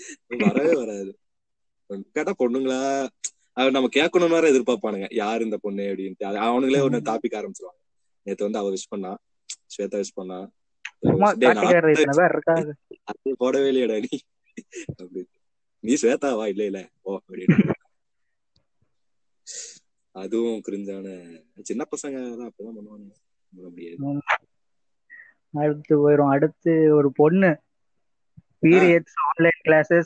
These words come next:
Speaker 2: sleeplessness, things that annoys me." அது வந்து
Speaker 1: ஓ.
Speaker 2: நம்ம பீரியட்ஸ் வந்து அது நம்ம டிஸ்கஸ் பண்ணக்கூடிய டாபிக் இல்ல, நமக்கு வலி தெரியாதுங்கிறதுனால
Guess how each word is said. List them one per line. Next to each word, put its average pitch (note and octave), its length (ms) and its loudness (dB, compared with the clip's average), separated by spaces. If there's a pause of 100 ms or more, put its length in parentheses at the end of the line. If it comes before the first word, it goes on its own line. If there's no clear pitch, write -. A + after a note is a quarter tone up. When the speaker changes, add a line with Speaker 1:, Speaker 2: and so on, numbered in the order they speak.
(160)
Speaker 2:
sleeplessness, D#3 560 2 (200)
things D#3 180 -2 (100)
that C#3 200 2
annoys C3+ 460 -4
me." C3+ 60 -2 (880)
அது D3+ 420 2
வந்து D#3 240 4
Speaker 1:
ஓ. - 20 6
Speaker 2:
நம்ம C#3 500 2 (1160)
பீரியட்ஸ் F#3 300 4
வந்து F3+ 460 4
அது D3+ 160 4
நம்ம D3 280 2 (400)
டிஸ்கஸ் D#3 360 0
பண்ணக்கூடிய C#3+ 500 2
டாபிக் C3+ 180 2
இல்ல, C3 320 2
நமக்கு C3+ 320 0
வலி C#3 280 4
தெரியாதுங்கிறதுனால C#3 840 2